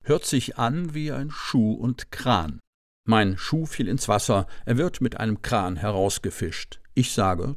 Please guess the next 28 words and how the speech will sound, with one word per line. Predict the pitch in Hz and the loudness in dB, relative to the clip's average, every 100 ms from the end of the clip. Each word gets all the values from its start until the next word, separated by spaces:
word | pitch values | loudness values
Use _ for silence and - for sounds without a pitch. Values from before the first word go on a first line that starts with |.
| - | -2
Danke. | - - - - - - - - - - - - - - | -2 -2 -4 -6 -8 -14 -12 -10 -8 -8 -10 -12 -14 -16
Salary | - - 139 107 104 107 | -2 4 6 6 4 2
Increase, | 110 - 160 135 - - - | 2 4 4 6 6 8 6
aus | - - | 4 4
dem | 110 | 2
Englischen | 123 135 120 107 113 120 127 | 6 8 8 6 4 2 2
Gehaltserhöhung, | 180 147 76 - 87 92 85 87 - - - - | 2 2 2 2 2 2 2 0 -4 -16 -14 2
klingt | 143 156 - | 4 4 6
wie | 113 | 4
Sellerie, | 98 139 160 104 92 - - | 6 4 2 2 0 -4 -6
die | 87 | -4
Knolle | - 123 135 110 | 4 6 8 8
und | 104 101 - - - - - | 8 4 0 -14 -18 -18 -2
Grießbrei. | - 135 - - 76 - 107 - _ _ - | 4 4 2 -4 -6 -4 -8 -12 _ _ 4
Um | 117 | 6
eine | 123 123 | 8 8
Gehaltserhöhung | 123 139 156 151 113 113 113 | 8 4 4 6 8 8 6
zu | - 101 | 4 0
bekommen, | 95 143 160 180 - - | 2 2 2 0 -4 -2
muss | 117 107 | -2 -2
ich | - | -2
erst | 110 107 - - | 0 0 -2 -4
den | 151 | 0
Sellerie | 120 98 92 92 85 85 - - | 4 6 6 2 0 -2 -8 -4
in | 117 | 4
den | 117 117 | 6 6
Grieß | 107 95 - | 4 2 0
legen. | 87 78 73 | -2 -2 -6